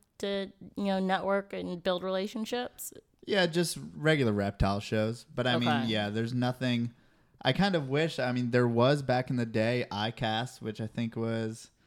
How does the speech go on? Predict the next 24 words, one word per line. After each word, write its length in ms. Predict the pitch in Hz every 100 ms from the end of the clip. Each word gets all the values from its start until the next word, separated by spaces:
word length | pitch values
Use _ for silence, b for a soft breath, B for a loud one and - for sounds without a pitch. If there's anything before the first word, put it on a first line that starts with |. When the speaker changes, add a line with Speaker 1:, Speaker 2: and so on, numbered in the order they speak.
| b b b
Speaker 2:
I'll 140 | 110 107
probably 200 | 104 98
fuck 240 | - 101
it 60 | 104
up. 180 | 104 110
It's 200 | 117 -
basically 380 | 123 117 117 113
an 60 |
arboreal, 960 | 107 104 101 107 107 107 107 104 107 - _
you 160 | 113 110
know, 340 | 107 104 107 b b b _
conference 680 | - 113 113 - 107 104 -
type 240 | - 101 -
thing 220 | 104 101
they 100 | 98
try 180 | - 101
to 80 |
set 160 | 101 104
up. 120 | 104
They 100 | 131
had 140 | 143 147
a 40 |
little 180 | 135 127
bit 280 | 127 123